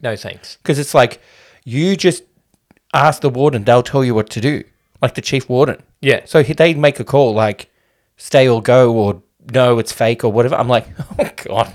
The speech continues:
Speaker 2: you could not pay me enough."
Speaker 1: Is that if you're not sure what to do? Because if I worked in an office, which I couldn't imagine doing in my life, and well done to you for being able to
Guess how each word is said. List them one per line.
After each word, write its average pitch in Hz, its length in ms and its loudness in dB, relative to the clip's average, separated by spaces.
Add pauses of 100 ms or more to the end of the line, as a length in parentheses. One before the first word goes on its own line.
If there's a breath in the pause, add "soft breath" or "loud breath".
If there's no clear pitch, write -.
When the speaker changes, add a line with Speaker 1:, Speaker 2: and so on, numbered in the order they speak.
(140)
Speaker 2:
you 113 100 -10
could 107 140 -10
not 104 140 -6
pay 110 160 -6
me 98 140 -6
enough." 98 340 -12 (240 soft breath)
Speaker 1:
Is 143 100 -12
that 202 140 2
if - 160 -6
you're 269 100 -4
not 139 360 -4
sure 120 460 -2
what 131 220 0
to - 80 -10
do? 151 160 -2
Because 190 360 -8
if 165 200 -16
I 196 200 2
worked 233 360 -6
in 180 100 -2
an 117 120 -6
office, 107 460 -6
which 110 180 -10
I 110 80 -6
couldn't 147 300 -10
imagine 107 380 -8
doing 101 260 -8
in 98 100 -12
my 95 120 -10
life, 92 420 -6
and 107 120 -12
well 107 160 -6
done 101 180 -8
to - 140 -16
you 101 80 -10
for - 160 -14
being 92 220 -12
able 95 240 -12
to 92 100 -12